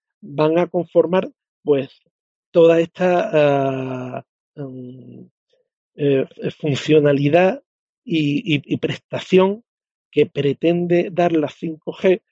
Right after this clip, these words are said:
porque, eh, se ha pegado pequeña la cuatro G, porque, mm, hay tantos usuarios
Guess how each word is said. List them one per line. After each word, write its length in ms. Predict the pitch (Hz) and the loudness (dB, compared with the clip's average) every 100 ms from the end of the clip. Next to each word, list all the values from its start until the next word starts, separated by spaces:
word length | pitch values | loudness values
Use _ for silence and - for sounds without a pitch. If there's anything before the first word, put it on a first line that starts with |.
| _ _ _ _ | _ _ _ _
porque, 460 | 143 139 147 139 - | -10 -8 -2 -2 -2
eh, 320 | 190 139 135 - | -4 -2 -2 -6
se 220 | - 165 | -4 0
ha 60 | 151 | 0
pegado 540 | 156 156 151 233 - _ | 0 0 0 -4 -14 _
pequeña 400 | - 151 151 160 | -18 -12 -6 -2
la 80 | 151 | -4
cuatro 300 | - 156 151 | -2 -4 -4
G, 220 | - 160 | -2 -2
porque, 420 | - 139 135 135 | -2 -18 -14 -14
mm, 460 | 135 139 139 143 143 - _ | -14 -16 -16 -10 -12 -12 _
hay 180 | - 180 | 0 0
tantos 540 | - 196 190 170 180 180 | 2 0 0 0 -4 -4
usuarios 600 | 165 190 175 131 - | 0 0 0 -2 -12